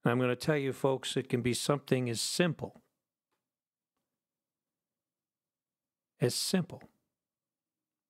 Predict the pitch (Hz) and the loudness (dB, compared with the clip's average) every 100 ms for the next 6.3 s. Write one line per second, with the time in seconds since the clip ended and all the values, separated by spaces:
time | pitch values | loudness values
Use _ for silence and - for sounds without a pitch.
0 | _ _ _ _ _ _ _ _ _ _ | _ _ _ _ _ _ _ _ _ _
1 | _ _ _ _ _ _ 135 123 127 123 | _ _ _ _ _ _ 2 2 0 -2
2 | 113 - - - _ _ _ _ _ _ | -4 -6 -8 -14 _ _ _ _ _ _
3 | _ - 117 143 143 135 - 143 123 123 | _ -2 2 0 0 -2 0 0 0 2
4 | 131 147 127 107 185 - 123 117 127 160 | 2 0 -4 -6 -10 -2 0 2 2 0
5 | 127 - - - 117 - - 117 101 - | -2 -8 -16 -4 -2 -2 2 2 2 -6
6 | - - - | -16 -20 -20